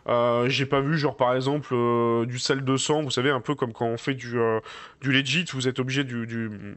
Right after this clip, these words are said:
du, euh, cargo legit, vous êtes obligé, par exemple, d'aller, euh, de prendre un, je sais pas moi, un, un matériau brut, euh, dans un endroit où il est fabriqué pour le vendre dans un endroit de fabrication, par exemple.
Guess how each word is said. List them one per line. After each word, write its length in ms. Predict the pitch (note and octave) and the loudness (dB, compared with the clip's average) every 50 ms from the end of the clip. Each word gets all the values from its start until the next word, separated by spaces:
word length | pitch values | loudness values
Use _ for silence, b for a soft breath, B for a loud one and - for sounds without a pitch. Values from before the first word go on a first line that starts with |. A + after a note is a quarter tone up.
| - - | -12 -12
du, 220 | A2+ A2+ A2+ A2+ A2 | -12 -8 -4 0 2
euh, 220 | G#2 G2+ G2+ G2 | 2 2 2 2
cargo 360 | G2+ - B2 A#2+ A#2+ C3 C#3 | 2 0 0 0 0 0 2
legit, 320 | C3+ C3 B2+ B2 D#3+ F#3 - - | 2 2 0 0 -2 -2 -4 -4
vous 120 | B2 B2+ | -2 -2
êtes 140 | B2+ - C3 | -2 0 -2
obligé, 200 | A#2 A#2 C3 D3+ | -2 0 0 0
par 160 | C#3+ C3+ A#2+ | 2 2 2
exemple, 280 | A#2+ A#2+ C3+ D3 D3 C3+ | 2 2 0 -2 0 2
d'aller, 320 | A#2+ A2+ A#2 B2+ C#3+ C#3 | 2 2 4 4 4 4
euh, 180 | B2 A2 G#2 G#2+ B B B B B B B - | 4 2 2 0 B B B B B B B -2
de 60 | C#3 | -2
prendre 280 | C3 - - D#3 D#3 D3 | 0 2 2 4 4 4
un, 600 | - A#2+ B2+ B2 A#2+ A#2+ A#2+ A#2+ A#2 A#2 A2+ A2+ | 4 4 4 6 6 6 6 4 4 4 4 2
je 60 | - | 2
sais 80 | - A#2+ | 0 2
pas 120 | - C3 | 2 0
moi, 480 | C3 B2 A#2 A2+ G#2+ G#2 G#2 G2 F2 - - | 2 2 2 4 4 4 4 2 2 2 2
un, 180 | A2 A#2 A2+ - | 2 2 2 2
un 100 | A#2 A#2+ | 2 2
matériau 500 | B2+ C3 B2+ - - C#3 C3 C#3+ D3 C#3+ | 2 2 2 2 2 2 2 2 2 0
brut, 380 | C3 C#3+ D#3 F3+ F#3+ F#3 - B2 - B B B B B B - | 2 2 2 2 2 2 0 -4 -4 B B B B B B -2
euh, 80 | A#2+ | 0
dans 200 | A#2 B2 B2+ B2+ | 0 2 2 2
un 60 | C3 | 2
endroit 260 | B2+ C3 C3+ B2+ C#3+ D3+ | 2 2 2 4 4 4
où 120 | C3+ B2+ | 4 4
il 80 | B2 B2 | 2 2
est 40 | |
fabriqué 440 | A#2+ - C3+ B2+ C3 C3 B2 - F#3+ | 2 2 2 2 2 0 0 0 0
pour 180 | F3+ - C#3+ C3 | 0 2 2 2
le 80 | C3+ | 4
vendre 200 | C3+ C3 D3 E3+ | 2 2 2 0
dans 180 | D#3 D3 C3 C3+ | 0 0 2 2
un 60 | B2 | 2
endroit 260 | B2+ B2+ B2+ C3+ D#3 | 2 2 4 2 2
de 100 | A#2+ C3 | 2 2
fabrication, 600 | C3 - D3+ C3+ C#3+ C#3 - D3 C#3+ - D#3+ D3 | 2 2 2 2 2 2 2 0 0 0 0 0
par 120 | B2+ B2 G#2+ | 0 2 2
exemple. 240 | G#2 G#2 G#2 G2+ | 2 0 -2 -6